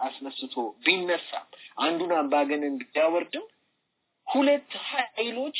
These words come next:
ይህ ግብፅ ሙሉ ዴሞክራቲክ ሽግግር እንዳታረግ ደንቃራ ሆኗል። አንዱ ትልቁ ባለጥላ ድርጅት ወታደሩ ነው። ወታደሩ በግብፅ ፖለቲካ ውስጥ ዘይትና በርበሬ ከመሸጥ ጀምሮ ትልልቅ የወ-፣ ወታደራዊ ኢንዱስትሪዎች የሚያንቀሳቅስ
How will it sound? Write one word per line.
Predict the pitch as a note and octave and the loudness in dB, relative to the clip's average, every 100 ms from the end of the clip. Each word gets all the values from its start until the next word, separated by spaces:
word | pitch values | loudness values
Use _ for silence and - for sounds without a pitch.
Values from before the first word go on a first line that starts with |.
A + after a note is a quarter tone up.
| - | -6
ይህ | D4 - C4+ | -6 -6 -6
ግብፅ | D#3+ A#3+ - D#3+ | -4 -4 -4 -6
ሙሉ | F#3+ C#4 D4+ | 0 2 4
ዴሞክራቲክ | A3 F#3+ F3+ D#3+ D#3 - | 2 0 0 -2 -2 -2
ሽግግር | D#3 D3 C#3 | 0 -2 -2
እንዳታረግ | C#3+ C3 C3 D#3+ E3 C#3+ | -4 -6 -6 -2 -2 0
ደንቃራ | D3+ D3+ B2+ B2 G#2 | 0 0 0 0 -2
ሆኗል። | - - - - _ | -6 -12 -16 -20 _
አንዱ | F3+ A3+ B3 C#4 D#4+ C#4+ | -2 0 0 0 -2 -2
ትልቁ | C#4+ F#4+ E4+ G#3 | -2 0 -2 2
ባለጥላ | D3+ C#3+ D3 - - C3+ | 4 6 4 0 -6 -6
ድርጅት | C3 C#3 E4 - _ - | -8 -6 -8 -8 _ -4
ወታደሩ | B3+ - A3 D3+ C3 | -2 2 0 0 -2
ነው። | G#2+ - _ _ _ _ _ _ - | -4 -14 _ _ _ _ _ _ -2
ወታደሩ | F4 G3+ G3 G3 A3 D4+ E4+ - _ - | 0 2 0 0 0 -2 -2 -12 _ -8
በግብፅ | C3+ E3 C#3+ C3+ A3 - G3+ | 0 2 2 0 -4 -4 -6
ፖለቲካ | - F3+ F3+ G3 - C4 | -4 -4 -6 -10 -4 -2
ውስጥ | D#4+ F4+ - - _ _ - | -2 -4 -6 -18 _ _ -8
ዘይትና | - F#3 G3 F#3+ F3+ | -2 -2 -2 -2 0
በርበሬ | D3+ D#3 D#3+ E3+ | 0 0 0 -2
ከመሸጥ | F3 E3 D#3+ F3 E3 D#3 | -2 -4 -4 -4 -6 -4
ጀምሮ | - E3+ F#3 G#3+ D4+ G4+ - _ - | 0 0 -2 -4 -2 -4 -8 _ -8
ትልልቅ | G3+ G#3+ G#3+ A3+ | -2 -2 -2 -2
የወ-፣ | E3 D3+ D3 C#3+ | 0 0 0 -2
ወታደራዊ | C#3 - - D3 D#3+ | -4 -4 -4 -2 0
ኢንዱስትሪዎች | C#3+ C#3 - C#4+ C4+ | 0 -2 -2 -2 -2
የሚያንቀሳቅስ | C4 C4 C#4+ D#3+ - - D#4 - | -2 0 -2 -2 -4 -6 -8 -8